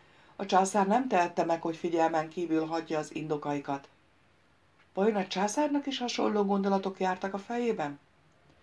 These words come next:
Frigyes szigorúan nézett az előtte térdeplő fejedelmekre.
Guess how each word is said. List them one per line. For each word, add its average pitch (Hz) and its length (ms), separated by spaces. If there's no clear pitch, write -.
Frigyes 214 500
szigorúan 180 600
nézett 175 400
az - 180
előtte 170 380
térdeplő 160 500
fejedelmekre. 147 920